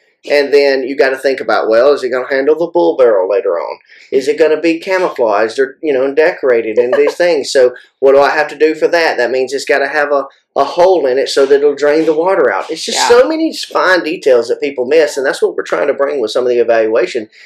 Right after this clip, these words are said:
Speaker 1: is now people are looking for those machine details and things behind the, the, the, uh, importance of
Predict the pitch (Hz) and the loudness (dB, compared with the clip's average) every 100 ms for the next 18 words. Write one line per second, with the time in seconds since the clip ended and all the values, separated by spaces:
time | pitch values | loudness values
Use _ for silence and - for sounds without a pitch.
0 | - - 127 139 135 170 156 131 110 131 | -14 -4 -2 0 0 -4 -4 -2 -2 0
1 | 160 185 151 135 131 127 123 117 113 - | -2 -2 -4 -4 0 2 2 -2 -8 -6
2 | 156 151 139 139 123 127 120 117 113 110 | -4 -4 -4 -8 -4 0 2 0 -2 -4
3 | 110 101 104 117 107 104 107 - _ _ | -4 -4 -8 -6 -4 -6 -10 -20 _ _
4 | 123 107 98 87 - 104 104 92 - - | 2 2 2 0 -6 -2 2 2 0 -6
5 | 107 110 107 101 95 - 110 - 143 131 | -4 -2 0 0 0 -4 -8 -2 0 0
6 | 92 113 | -4 -8